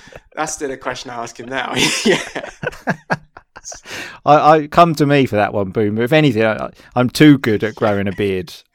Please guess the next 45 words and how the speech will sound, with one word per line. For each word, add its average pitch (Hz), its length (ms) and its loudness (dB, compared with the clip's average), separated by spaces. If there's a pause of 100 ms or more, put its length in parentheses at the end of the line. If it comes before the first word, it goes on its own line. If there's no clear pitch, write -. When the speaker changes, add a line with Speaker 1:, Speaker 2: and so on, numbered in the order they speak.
(120)
Speaker 1:
uh, 113 60 -8
and 123 180 -2
Speaker 2:
You're 113 40 -2
Speaker 1:
growing 139 280 8
Speaker 2:
very 127 80 -2
Speaker 1:
hair 127 300 4
Speaker 2:
good - 40 -12
at - 60 -10
that. 139 40 0
Speaker 1:
in 127 180 0
general. 110 600 2 (600)
So 147 440 4
good. 127 240 0
If 131 100 -4
there's 151 160 6
any, 156 240 4 (200)
I 135 80 0
think 160 120 -4
I'm 139 100 0
the 131 80 2
best 139 360 0
in 123 80 -2
the 127 80 0
world 117 260 2
at 110 120 -6
growing 110 320 0
hair 104 400 -2
all 123 240 2
over 113 220 2
the 101 100 -8
body. 92 360 -6 (480)
Uh, 110 480 -2
<laughs> 220 60 -20
so - 300 -8 (1200)
I 123 120 4
can 131 140 -4
give 120 200 0
you 117 80 2
a - 40 0
lot 120 360 4
of 107 100 -4
advice 101 760 -4
about 101 320 -4
Speaker 2:
Shaving, 143 420 -2
Speaker 1:
that, 120 40 -10